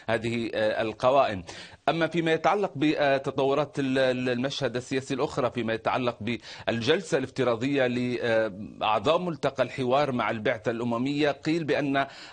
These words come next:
أعضاء في الملتقى قد، قد تلقوا أخ-، اخطارا من البعثة بأن هذه الجلسة التي كان من المفترض أن، آه، يتم، آه،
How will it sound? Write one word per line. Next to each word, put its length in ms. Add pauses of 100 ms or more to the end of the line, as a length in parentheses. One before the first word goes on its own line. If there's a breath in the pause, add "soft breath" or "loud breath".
أعضاء 580
في 140
الملتقى 640
قد، 240 (500)
قد 80
تلقوا 580
أخ-، 140 (120)
اخطارا 520
من 340
البعثة 480
بأن 400 (300 loud breath)
هذه 640
الجلسة 560
التي 280
كان 300
من 140
المفترض 560
أن، 240 (320 loud breath)
آه، 440
يتم، 840
آه، 480